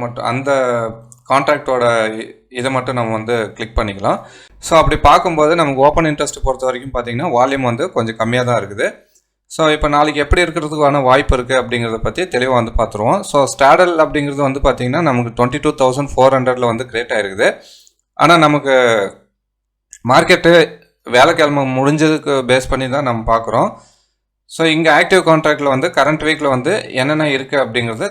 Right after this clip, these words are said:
தெளிவா வந்து பார்த்துருவோம். ஃபர்ஸ்ட் ஒரு சிக்ஸ் கான்ட்ராக்ட் வந்து எடுத்துக்கோங்க. So, ஃபர்ஸ்ட் சிக்ஸ் கான்ட்ராக்ட்ல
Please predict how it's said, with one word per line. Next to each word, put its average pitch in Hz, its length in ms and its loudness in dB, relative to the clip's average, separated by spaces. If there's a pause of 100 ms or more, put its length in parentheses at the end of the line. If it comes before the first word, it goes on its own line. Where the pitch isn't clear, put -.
தெளிவா 127 280 0
வந்து 110 180 -2
பார்த்துருவோம். 107 460 -2
ஃபர்ஸ்ட் - 320 -2
ஒரு 139 160 -2
சிக்ஸ் 139 260 -8
கான்ட்ராக்ட் 139 400 -2
வந்து 117 180 -2
எடுத்துக்கோங்க. 90 440 -8 (240)
So, 135 160 -4
ஃபர்ஸ்ட் 143 260 -2 (100)
சிக்ஸ் 151 260 -10
கான்ட்ராக்ட்ல 139 440 -2